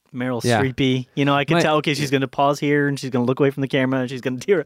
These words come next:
Speaker 1: <laughs> like,
Speaker 2: Yeah,
Speaker 1: I could
Speaker 2: so my
Speaker 1: call
Speaker 2: biggest,
Speaker 1: it.
Speaker 2: my biggest thing was I felt like the movie just lacked intensity. It lacked urgency in my eyes. There's one scene that I really liked, and it's the first scene that we actually get to see Jesse Plemons.
Speaker 1: Yeah.
Speaker 2: And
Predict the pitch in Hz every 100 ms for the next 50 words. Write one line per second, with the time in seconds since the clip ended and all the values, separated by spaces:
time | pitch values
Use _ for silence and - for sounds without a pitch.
0 | 190 202 165 147 147 - 123 196 185 165
1 | 147 175 180 226 202 127 - - 135 147
2 | 175 165 160 143 127 120 127 127 117 113
3 | 104 - 98 98 104 92 92 80 80 87
4 | - - 107 117 117 - - 113 107 -
5 | 98 98 98 95 98 95 - - - 120
6 | 104 107 139 156 - 143 131 110 110 113
7 | 139 139 131 117 117 - 113 110 - 127
8 | - 127 117 110 107 - 104 101 107 117
9 | 104 - 139 123 107 113 - 95 95 104
10 | - - 104 - - - 127 117 110 101